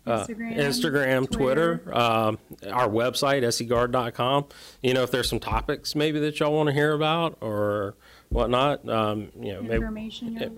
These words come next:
Speaker 2: or
Speaker 1: yeah, information.
Speaker 2: how to get information
Speaker 1: How to get
Speaker 2: in.
Speaker 1: information. Um, you know, hit us up on those, you know, and maybe we can get the right, you know, special guest in here to talk, or it's maybe topics that, uh, myself and Specialist Baker can talk about.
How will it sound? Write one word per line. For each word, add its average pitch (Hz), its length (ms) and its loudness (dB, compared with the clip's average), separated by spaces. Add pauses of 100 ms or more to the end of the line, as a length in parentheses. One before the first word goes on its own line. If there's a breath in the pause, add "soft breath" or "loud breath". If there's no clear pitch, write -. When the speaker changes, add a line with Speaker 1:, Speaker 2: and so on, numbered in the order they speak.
(240)
Speaker 2:
or - 40 -4
Speaker 1:
yeah, 135 220 2
information. 123 500 0
Speaker 2:
how 240 100 4
to 226 80 -6
get 214 160 -12
information 240 600 -8
Speaker 1:
How 113 100 -2
to 240 60 -4
get 240 120 -4
Speaker 2:
in. 247 60 -4
Speaker 1:
information. 156 560 -2 (380 loud breath)
Um, 120 420 2 (560 loud breath)
you 117 140 0
know, 110 260 2 (380)
hit 143 200 -2
us 185 160 -2
up 170 200 -2
on 123 160 2
those, 98 420 -6
you 120 120 -2
know, 120 160 2
and 117 340 -4
maybe 117 180 2
we 120 160 2
can 123 120 -2
get 120 280 -2
the 117 80 -4
right, 110 360 0
you 131 140 -4
know, 107 80 -4
special 113 360 -2
guest 117 300 0
in 127 100 2
here 131 180 2
to 123 60 -2
talk, 135 420 2
or 95 160 -4
it's - 160 -8
maybe 110 280 -4
topics 113 460 -8
that, 92 160 -8 (640 loud breath)
uh, 131 220 -14
myself 110 560 -6
and 107 140 -10 (140)
Specialist 107 460 -6
Baker 101 240 -2
can 127 160 -8
talk 127 200 -2
about. 143 300 -4